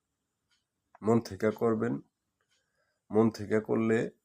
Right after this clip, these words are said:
খুব ভালো রেজাল্ট পাবেন ইনশাল্লাহ। রেকি শুভ শক্তি, রেকি খুব ভালো এনার্জি দেয়, রেকি মানুষের জীবনকে পাল্টে দেয়।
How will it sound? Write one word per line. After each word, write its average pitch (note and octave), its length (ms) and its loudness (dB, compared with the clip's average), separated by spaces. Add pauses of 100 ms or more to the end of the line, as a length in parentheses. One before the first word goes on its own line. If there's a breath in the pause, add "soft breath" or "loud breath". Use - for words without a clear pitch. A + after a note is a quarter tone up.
(960)
খুব E3 280 0
ভালো G2+ 220 6
রেজাল্ট F2+ 300 0
পাবেন D#2 260 -12
ইনশাল্লাহ। - 480 -14 (680)
রেকি A2 420 0 (880)
শুভ B2 260 0
শক্তি, A#2 460 -6
রেকি F#2+ 380 -4 (440)
খুব C#3 240 2 (120)
ভালো G2+ 340 6
এনার্জি A2 360 2
দেয়, A2+ 240 0 (1080)
রেকি G#2+ 320 0
মানুষের A2+ 480 2
জীবনকে A2 540 2
পাল্টে F#2+ 380 -2
দেয়। - 220 -16